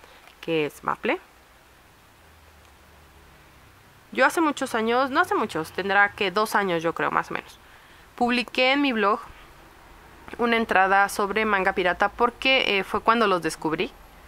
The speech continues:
y me dio mucho coraje. Pero casi al mismo tiempo hubo un chico de, de un, de un canal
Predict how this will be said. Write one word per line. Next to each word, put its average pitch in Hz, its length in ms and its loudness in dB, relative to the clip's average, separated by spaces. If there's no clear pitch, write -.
y 214 200 0
me 208 120 2
dio 226 140 4
mucho 240 300 0
coraje. 156 420 -2
Pero 240 200 4
casi 285 200 4
al 311 60 4
mismo 285 240 2
tiempo 247 380 0
hubo 240 220 2
un 240 100 0
chico 220 560 -2
de, 170 720 -2
de 165 120 -2
un, 190 640 -2
de 175 100 -2
un 175 680 -4
canal 175 380 2